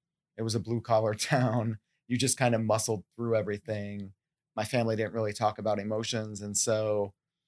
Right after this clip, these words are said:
I did what I could, which was to just kind of put a happy face on and make people laugh, but not talk about my emotions. And then eventually around thirteen, I started drinking,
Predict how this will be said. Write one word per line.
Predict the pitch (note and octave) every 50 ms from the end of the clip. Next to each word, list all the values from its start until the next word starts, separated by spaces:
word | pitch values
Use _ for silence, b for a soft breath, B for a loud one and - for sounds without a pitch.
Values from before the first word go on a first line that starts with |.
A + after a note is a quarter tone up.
| _ _ _ _ _ -
I | G#2+
did | G#2 C3 C#3 B2+
what | A#2+ B2+ B2+
I | B2 A#2
could, | A2+ - - G#3 F#3+ D#3 C3 B2 A#2+ A2+ A#2 - - _ _ _
which | - A#2 A#2+ A2 -
was | A2+ A#2 A2 G#2+ G#2 -
to | - - A2
just | F#2 G#2+ G2+ - -
kind | A#2 A2 G#2
of | G2 F#2+ F2+ F#2 F2+ - _ _ _ _ _ _ _ _ -
put | A#2 G#2
a | G2
happy | A2 A2 G#2 - G2
face | - - G2 F#2+ -
on | - F#2+ F#2+ F#2+ F#2 F2+ F#2+
and | F2+ F2+ F2+ F#2 - _ _ _ _ _ _ _
make | - G#2+ A2 G#2 -
people | _ A#2 A2+ - G#2+ G2+
laugh, | F#2 G2+ G2+ G2 F#2 F#2+ F#2 - _
but | - F#2 - F#2
not | G2 E2 C#2 -
talk | - - G2 G2 -
about | F2+ G2 F2+ D#2
my | E2+ F#2 F#2
emotions. | F2+ F#2 F#2+ F#2 - - - F#2 F2+ F2 F2+ F2 -
And | F2+ F2+ F2+
then | F2+ F2+ F2+ F2 F2 F2+ F2+ - _ _ _ _ _ _
eventually | A2+ A#2 A2+ C#3 C3+ C3 - - C#3 B2+ B2 A#2
around | G#2+ A2+ G#2+ A2+ A2+ G#2+ G#2
thirteen, | F2+ A2 G#2 F#2+ - - A#2+ A2
I | G#2+
started | - - G#2 G2+ F#2+ F2+
drinking, | - F#2 F#2+ G2 F#2 - F#2+ F#2+ F#2 F2+ F2+